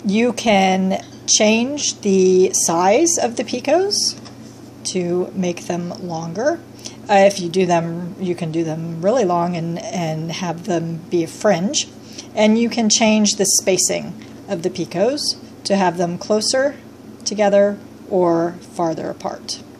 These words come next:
And the bind off, as you can see, the bind off, um, almost exactly ma-,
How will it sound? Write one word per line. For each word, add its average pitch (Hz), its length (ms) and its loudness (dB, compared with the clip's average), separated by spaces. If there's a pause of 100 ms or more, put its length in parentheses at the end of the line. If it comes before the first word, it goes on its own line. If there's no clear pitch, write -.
(1400)
And 208 420 6
the 196 240 2
bind 208 360 2
off, 190 200 4
as 190 180 -2
you 190 60 -4
can 175 160 -6
see, 170 240 2
the 170 160 2 (100)
bind 180 320 2
off, 170 380 0 (840)
um, 185 380 -4
almost 190 420 2
exactly 165 540 0
ma-, 156 300 -6